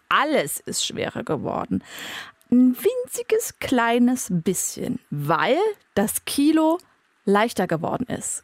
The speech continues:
Klingt, äh, ein bisschen bescheuert. Ja, hm. Eigentlich würde man meinen,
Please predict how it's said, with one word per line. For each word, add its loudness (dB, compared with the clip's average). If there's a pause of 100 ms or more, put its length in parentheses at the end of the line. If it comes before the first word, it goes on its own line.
Klingt, 0
äh, -2
ein -6
bisschen -4
bescheuert. -2
Ja, 0
hm. 0 (240)
Eigentlich 0
würde 0
man 4
meinen, 2